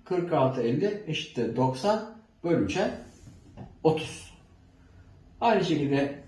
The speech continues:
kemik yoğunluğuna da baktığımız zaman birbirine simetriye gidiyor.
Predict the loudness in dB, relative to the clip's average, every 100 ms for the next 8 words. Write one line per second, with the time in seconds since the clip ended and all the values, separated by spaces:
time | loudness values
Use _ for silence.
0 | -12 -2 0 0 2 2 4 4 4 4
1 | 2 -2 -2 0 0 0 2 2 0 -2
2 | 0 0 0 -2 -2 -2 -2 -2